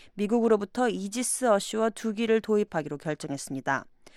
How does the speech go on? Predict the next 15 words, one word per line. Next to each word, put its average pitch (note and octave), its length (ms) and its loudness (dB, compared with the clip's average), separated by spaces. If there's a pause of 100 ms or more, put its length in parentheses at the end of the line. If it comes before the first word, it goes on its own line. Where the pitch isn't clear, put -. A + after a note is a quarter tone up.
(440)
한편 C4 360 6
미국 A3+ 300 2
국무부도 A#3 640 4
최근 B3 440 0
러시아가 A#3 580 4
계속 G3 400 0
아이엔에프를 A3 760 2
위반하고 G#3+ 560 2
있다며 E3+ 420 -2 (320)
조약을 A3 440 4
준수할 A#3 500 2
것을 E3 320 -4
촉구한 F3 440 -4
바 C#3+ 80 -8
있습니다. C3+ 540 -8